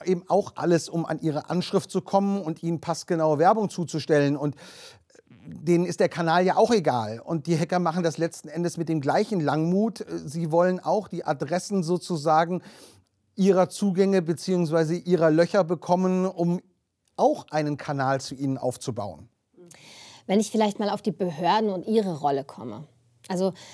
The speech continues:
Speaker 2: das Landeskriminalamt ermittelt ja in solchen Fällen dann, wenn es eingeschaltet wird.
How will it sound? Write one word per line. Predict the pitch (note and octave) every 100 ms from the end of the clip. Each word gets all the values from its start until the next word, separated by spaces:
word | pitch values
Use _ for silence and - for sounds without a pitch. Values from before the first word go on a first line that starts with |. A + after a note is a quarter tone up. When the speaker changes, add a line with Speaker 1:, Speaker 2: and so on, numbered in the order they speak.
| -
Speaker 2:
das | - E3+
Landeskriminalamt | F3 C4+ - C4 A#3+ A#3 A#3+ A#3 A3+
ermittelt | E3 G3+ A3 A#3
ja | G#3+ G3+
in | G3
solchen | G#3 G#3
Fällen | - F#3 F#3 F3
dann, | D#3 C#3+ A3+ B3 A#3 _ _ _
wenn | G#3 G#3
es | - -
eingeschaltet | F#3 E3+ D#3 - - - -
wird. | G#2 -